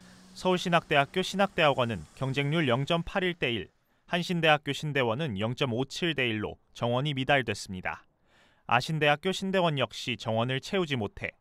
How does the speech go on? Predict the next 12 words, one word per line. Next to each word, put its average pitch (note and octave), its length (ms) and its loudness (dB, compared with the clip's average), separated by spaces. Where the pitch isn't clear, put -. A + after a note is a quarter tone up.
추가 F#3+ 300 2
모집에 B2+ 340 0
나선 G#2+ 320 0
상태입니다. G2+ 680 -8
총신대학교 F#3 640 2
신대원은 D3+ 680 0
경쟁률 C#3 500 0
영점구사 C#3+ 720 0
대 C#3+ 140 2
일로 C#3+ 240 0
모집이 C3+ 400 -2
마감돼 G#2+ 480 2